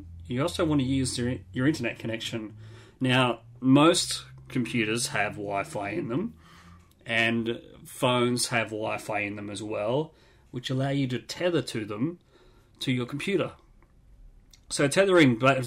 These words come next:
basically just shares the internet connection through your phone or whatever device that you're using. Now you can have two things. You can have a four G modem, which,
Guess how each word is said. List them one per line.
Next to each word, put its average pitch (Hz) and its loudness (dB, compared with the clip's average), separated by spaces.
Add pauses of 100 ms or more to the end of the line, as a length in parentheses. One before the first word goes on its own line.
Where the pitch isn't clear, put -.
basically 135 2
just 113 -2
shares 117 2 (320)
the 120 2
internet 120 0
connection 110 -4
through 117 -4
your 104 -6
phone 107 -6
or 101 -8
whatever 110 -4
device 104 -6
that 131 -6
you're 113 -8
using. 110 -6 (720)
Now 131 4
you 135 6
can 143 2
have 127 2 (180)
two 180 10
things. 113 0 (440)
You 139 -4
can 135 2
have 120 6
a 113 2
four 147 6
G 127 4
modem, 120 2 (800)
which, - -4